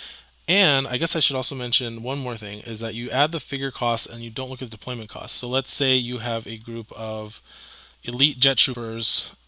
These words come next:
um, out here, and there's two of them on the carbon freezing chamber. You have eight points controlling the freezing chamber, not seven, because, again, you add the total figure cost of each figure. So in this case, the jet troopers are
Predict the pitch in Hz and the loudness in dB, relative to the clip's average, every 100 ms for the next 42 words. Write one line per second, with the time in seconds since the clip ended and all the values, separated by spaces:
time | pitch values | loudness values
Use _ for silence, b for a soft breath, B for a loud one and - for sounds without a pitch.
0 | _ 123 117 110 107 104 B B B B | _ -4 -2 -2 -4 -10 B B B B
1 | _ _ _ _ _ - - - 120 117 | _ _ _ _ _ -10 -8 -6 -6 -4
2 | 110 107 107 - B B B - 117 110 | -2 -2 -2 -8 B B B -6 0 2
3 | - 190 170 147 131 127 131 123 120 120 | 2 2 2 2 -2 0 0 0 -2 -2
4 | 123 117 110 110 107 107 - B B B | -2 0 -2 -2 -6 -10 -12 B B B
5 | 120 165 170 139 - - 175 175 - 143 | -2 2 4 2 0 6 6 6 -6 -6
6 | 127 - - 131 120 - 156 135 127 123 | -4 -4 -4 -6 -4 -2 0 2 0 -2
7 | 110 156 143 127 - 110 107 104 110 123 | -6 -2 -2 0 0 -2 -8 -12 -14 -14
8 | - 131 135 - 131 104 98 107 110 - | -4 -2 0 0 0 -2 -10 -14 -12 -8
9 | 113 113 123 110 113 - 131 127 123 - | -8 -4 -4 -4 -8 -2 -2 -2 -6 -6
10 | 123 123 - 123 117 - 110 107 - 107 | -6 -6 -8 -10 -12 -8 -6 -6 -8 -8
11 | 120 - - 120 107 98 110 B B B | -8 -6 -6 -8 -8 -14 -16 B B B
12 | B - 127 131 160 - 151 139 - 117 | B -12 -6 0 0 2 0 0 -2 0
13 | 135 131 143 - 135 127 120 - 120 117 | 0 0 -4 -6 -4 -4 -6 -8 -4 0
14 | 113 113 110 | 0 0 -4